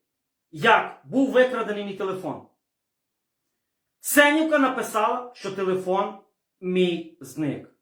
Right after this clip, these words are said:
Ви бачили в прямому ефірі зараз, як мій телефон викрали. Сенюка пише, на мою думку,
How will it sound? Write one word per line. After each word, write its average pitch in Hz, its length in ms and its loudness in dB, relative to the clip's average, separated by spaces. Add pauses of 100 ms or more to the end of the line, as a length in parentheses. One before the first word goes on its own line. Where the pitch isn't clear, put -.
(580)
Ви 254 120 6
бачили 320 440 6
в - 80 -2
прямому 277 400 2
ефірі 262 520 -2
зараз, 175 600 -2 (760)
як 202 540 2 (160)
мій 247 320 0
телефон 214 680 2 (200)
викрали. 190 680 0 (400)
Сенюка 294 600 2
пише, 226 360 -4 (100)
на 190 200 -2
мою 202 540 -6 (160)
думку, 143 520 -6